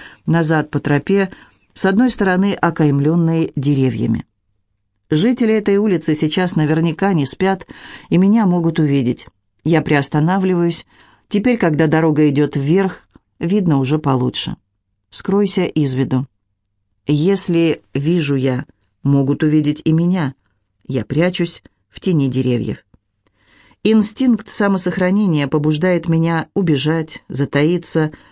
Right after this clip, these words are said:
но я не могу не смотреть, не могу оторвать глаз от дымящихся руин.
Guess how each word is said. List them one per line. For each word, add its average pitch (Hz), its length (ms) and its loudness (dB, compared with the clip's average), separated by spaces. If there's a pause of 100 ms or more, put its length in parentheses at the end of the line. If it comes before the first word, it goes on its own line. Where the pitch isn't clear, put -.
(140)
но 180 160 0
я 196 180 0
не 202 140 2
могу 208 300 0
не 170 120 0
смотреть, 180 640 -2 (360)
не 180 180 2
могу 202 320 2
оторвать 170 480 0
глаз 180 400 -2
от 147 160 -2
дымящихся 156 560 0
руин. 143 440 0